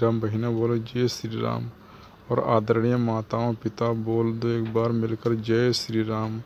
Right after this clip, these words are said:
और अयोध्या पहुंचकर आप बाईस जनवरी को, हम्म, भगवान श्री राम का भजन कीर्तन करें और दीप जलाएं और स्नान करके प्रसाद चढ़ाएं गंगा जी में।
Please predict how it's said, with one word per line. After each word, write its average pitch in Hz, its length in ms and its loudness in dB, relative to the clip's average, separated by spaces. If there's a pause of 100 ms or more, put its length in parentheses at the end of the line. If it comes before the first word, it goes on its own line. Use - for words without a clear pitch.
(440)
और 117 160 6
अयोध्या 113 480 4
पहुंचकर 113 760 0 (460)
आप 117 240 0 (920)
बाईस 113 340 6
जनवरी 110 360 2
को, 123 320 -6 (2000)
हम्म, 107 520 -6
भगवान 110 400 2
श्री 117 220 0
राम 110 320 2
का 117 360 -2 (1800)
भजन 110 300 4
कीर्तन 113 440 0
करें 107 460 -2
और 107 280 -2
दीप 110 320 0
जलाएं 107 420 4
और 107 300 0
स्नान 104 380 2
करके 107 340 -2
प्रसाद 101 520 0
चढ़ाएं 101 480 -4
गंगा 104 280 -2
जी 101 180 -6
में। 104 240 -6